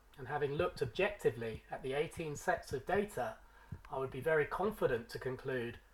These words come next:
that there was no serious threat to public health between March and May twenty twenty. I would admit there was an elevated risk of mortality for over fifties,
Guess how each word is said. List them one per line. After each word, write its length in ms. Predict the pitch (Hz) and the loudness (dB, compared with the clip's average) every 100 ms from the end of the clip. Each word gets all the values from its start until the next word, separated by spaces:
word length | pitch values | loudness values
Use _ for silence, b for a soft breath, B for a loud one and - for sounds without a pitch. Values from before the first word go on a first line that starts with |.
| b - | b -10
that 140 | - | -4
there 160 | 139 127 | -2 6
was 320 | 160 185 - | 8 6 4
no 240 | 123 110 | -2 -2
serious 580 | 104 - 151 139 135 - | -6 2 4 4 2 -2
threat 460 | - 160 127 - - - | -2 2 2 -2 -14 -8
to 80 | - | -4
public 460 | - 147 143 - | 2 2 2 -2
health 300 | 180 175 - - - b - | 2 2 2 -12 -18 b -14
between 380 | - - 131 135 | -8 -2 -2 6
March 400 | 151 120 - 139 | 8 8 4 -2
and 180 | 131 | -2
May 360 | 143 135 117 113 | 2 2 0 -4
twenty 400 | - 131 120 - | -4 -4 -4 -8
twenty. 640 | 110 - 139 - 117 104 - - - - - - - - - - - B B - | -6 -4 -4 -4 -8 -10 -14 -20 -20 -20 -20 -20 -20 -20 -20 -20 -20 B B -2
I 100 | 131 | -2
would 120 | 120 123 | 0 0
admit 540 | 117 185 202 - - - - | 6 6 6 2 -12 -14 -10
there 140 | 117 120 | -2 -2
was 140 | 110 | -2
an 100 | 127 - | -4 2
elevated 640 | 139 196 151 127 - 127 | 4 4 2 0 -2 -2
risk 320 | 143 165 - | 2 2 2
of 140 | 143 - | -4 0
mortality 640 | - - 170 175 - 127 | 0 2 4 4 2 -6
for 140 | - - | -6 -2
over 240 | 143 143 - | 0 0 0
fifties, 720 | - 220 - 131 113 - | 4 4 2 -2 -2 -10